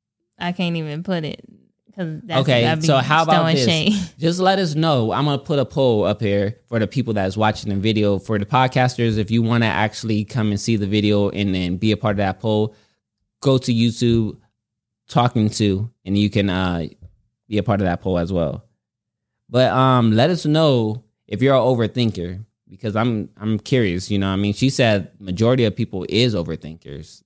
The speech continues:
Speaker 2: Like, I don't know about that. I, I, I would ha-, have to disagree with that. I don't think so.
Speaker 1: Well, I mean, they might not have to overthink about cars and traveling and stuff, but they probably overthink about family, illness, sickness,
Speaker 2: Hmm, I
Speaker 1: health,
Speaker 2: don't know.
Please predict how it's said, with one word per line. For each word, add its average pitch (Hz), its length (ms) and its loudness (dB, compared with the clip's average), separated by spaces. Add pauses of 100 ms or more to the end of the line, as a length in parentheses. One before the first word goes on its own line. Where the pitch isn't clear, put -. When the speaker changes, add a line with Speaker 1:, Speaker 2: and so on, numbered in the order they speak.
(140)
Speaker 2:
Like, 87 260 -20
I 113 160 0
don't 220 140 2
know 180 100 2
about 120 220 0
that. 104 520 0
I, - 60 -2
I, - 20 2
I - 40 2
would 139 140 4
ha-, 127 280 0
have - 160 -6
to - 80 -14
disagree 101 440 -6
with 101 120 -4
that. 57 320 -8
I - 80 -4
don't - 180 -4
think - 140 -10
so. 214 60 -4
Speaker 1:
Well, 226 140 2
I 214 360 -2
mean, 220 160 2
they 220 120 2
might 247 200 4
not 226 180 4
have 220 200 2
to - 60 0
overthink 190 600 2
about 165 320 0
cars 170 540 0
and 151 400 -6
traveling 165 640 0
and 151 100 -6
stuff, 156 280 -2
but - 100 -4
they 165 140 0
probably 170 380 2
overthink 165 580 0
about 160 300 0
family, 170 400 -2 (140)
illness, 165 360 0
sickness, - 640 -6 (180)
Speaker 2:
Hmm, 123 180 -18
I - 20 -14
Speaker 1:
health, 160 340 2
Speaker 2:
don't 185 140 -4
know. 185 200 -14